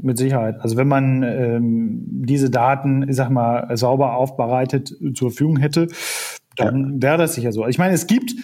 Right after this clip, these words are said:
Speaker 1: wir haben große medizinische Datenbanken, ne? Das ist jetzt nicht so, dass es keine Medizindaten gäbe, an denen man zum Beispiel forschen kann. Wir haben mehrere hunderttausend Patientenfälle,
Speaker 2: Mhm.
Speaker 1: mit denen wir forschen können, ja.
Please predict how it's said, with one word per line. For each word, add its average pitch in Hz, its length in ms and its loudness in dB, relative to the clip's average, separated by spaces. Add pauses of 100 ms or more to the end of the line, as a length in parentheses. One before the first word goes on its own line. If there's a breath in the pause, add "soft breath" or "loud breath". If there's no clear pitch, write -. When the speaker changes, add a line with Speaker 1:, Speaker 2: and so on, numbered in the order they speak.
(180 loud breath)
Speaker 1:
wir 139 140 2
haben 185 220 2
große 135 340 2
medizinische 117 480 0
Datenbanken, 107 640 -4
ne? 180 180 2
Das 143 160 0
ist - 160 -2
jetzt 143 220 -2
nicht 165 180 0
so, 143 140 0
dass 139 200 0
es 135 160 -4
keine 135 440 2
Medizindaten 123 720 0
gäbe, 127 280 2
an 113 120 0
denen 120 100 0
man 113 120 0
zum 113 100 -6
Beispiel 113 200 -4
forschen 135 300 -2
kann. 104 160 -10
Wir 110 80 -4
haben 113 300 -2
mehrere 139 440 2
hunderttausend 131 800 0
Patientenfälle, 127 680 0
Speaker 2:
Mhm. 143 40 2
Speaker 1:
mit 120 140 -2
denen 127 180 0
wir 120 140 0
forschen 151 340 0
können, 107 340 -6
ja. 120 220 -4